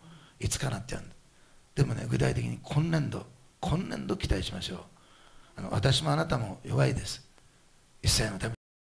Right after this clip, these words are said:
です。悲しいけど。でも、その同じの怖いために神は約束されました。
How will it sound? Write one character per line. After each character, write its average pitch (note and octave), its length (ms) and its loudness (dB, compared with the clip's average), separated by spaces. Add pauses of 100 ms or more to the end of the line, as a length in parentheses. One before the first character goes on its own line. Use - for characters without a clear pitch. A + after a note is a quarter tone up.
(640)
で G2+ 100 0
す。 - 140 -4
悲 F2+ 100 -4
し - 140 -8
い - 20 -18
け - 60 -12
ど。 - 80 -16 (340)
で F#2 60 -8
も、 F#2 40 -2
そ C3 140 0
の A#2+ 100 2
同 C3+ 100 4
じ C#3 100 4
の F3 60 0
怖 - 220 -6
い - 60 -2
た - 120 12
め - 80 -2
に - 60 -6
神 - 180 -8
は - 60 -8
約 - 120 -12
束 - 100 -14
さ - 140 -12
れ - 60 -16
ま - 100 -14
し - 80 -8
た。 - 80 -18